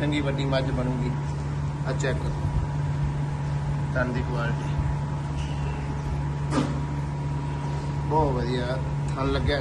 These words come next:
ਚੰਗਾ, ਵਿੱਥਾਂ ਵਿਰਲਾ ਨੇ। ਬਾਕੀ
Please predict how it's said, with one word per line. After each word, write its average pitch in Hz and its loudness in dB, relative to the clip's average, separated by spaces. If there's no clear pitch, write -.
ਚੰਗਾ, 147 4
ਵਿੱਥਾਂ 143 2
ਵਿਰਲਾ 139 2
ਨੇ। - 4
ਬਾਕੀ 139 -2